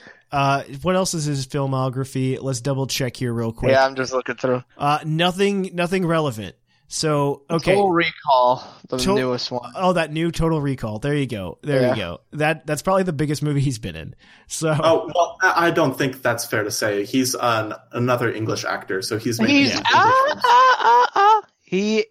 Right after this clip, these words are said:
Speaker 2: is Davy Jones in the Pirates of the Caribbean movies.
Speaker 1: Oh, never mind. There's a real role. Okay, that's interesting. Okay, but yeah, it's really weird that they're getting a lot of these. I wouldn't call them all B-list because we have Ryan Reynolds.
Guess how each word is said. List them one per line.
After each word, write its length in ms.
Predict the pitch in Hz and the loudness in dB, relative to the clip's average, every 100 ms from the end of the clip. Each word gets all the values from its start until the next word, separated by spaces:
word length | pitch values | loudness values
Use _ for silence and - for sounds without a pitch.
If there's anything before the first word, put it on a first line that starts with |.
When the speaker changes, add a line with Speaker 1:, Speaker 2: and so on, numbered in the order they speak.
| - | 4
Speaker 2:
is 420 | 214 254 285 254 | 6 6 2 -2
Davy 380 | 269 269 262 254 | 0 0 0 -2
Jones 480 | 220 240 240 233 226 | 0 2 2 0 -4
in 80 | |
the 60 | 226 | -4
Pirates 340 | 226 233 220 220 | 0 2 0 -4
of 40 | |
the 60 | 220 | -4
Caribbean 540 | 220 214 202 240 262 | 0 0 0 -4 -2
movies. 400 | 165 104 95 104 | -4 -4 -6 -2
Speaker 1:
Oh, 160 | 208 214 | -2 -2
never 260 | 143 170 185 | 0 0 0
mind. 280 | 160 139 127 - | 0 -2 -4 -4
There's 240 | 175 208 | 0 0
a 80 | 196 | 0
real 260 | 147 135 113 | 0 -2 -4
role. 380 | 98 92 104 - | -8 -14 -16 -6
Okay, 360 | 175 190 196 127 | -2 -2 -2 -4
that's 200 | 151 170 | -6 -4
interesting. 560 | 208 160 - 92 87 - | -4 -4 -6 -8 -10 -10
Okay, 280 | 151 160 156 | -8 -6 -6
but 240 | 98 160 180 | -4 -6 -2
yeah, 280 | 220 127 131 | -2 -4 -6
it's 180 | 160 147 | -8 -4
really 260 | 175 220 185 | -2 0 0
weird 200 | 175 180 | -2 -2
that 80 | |
they're 100 | 151 | -6
getting 200 | 143 165 | -4 -4
a 80 | 156 | -2
lot 160 | 135 139 | -2 -4
of 100 | 139 | -4
these. 280 | 139 135 - | -4 -4 -6
I 100 | 135 | -4
wouldn't 220 | 185 185 | -4 -4
call 200 | - 151 | -4 -4
them 120 | 151 | -2
all 280 | 123 117 135 | -4 -4 -4
B-list 520 | 135 135 135 160 - | -4 -4 -4 -4 -6
because 220 | 135 139 123 | -6 -6 -4
we 100 | 131 | -4
have 140 | 120 | -4
Ryan 240 | 117 113 | -6 -6
Reynolds. 400 | 101 107 147 - | -6 -6 -6 -8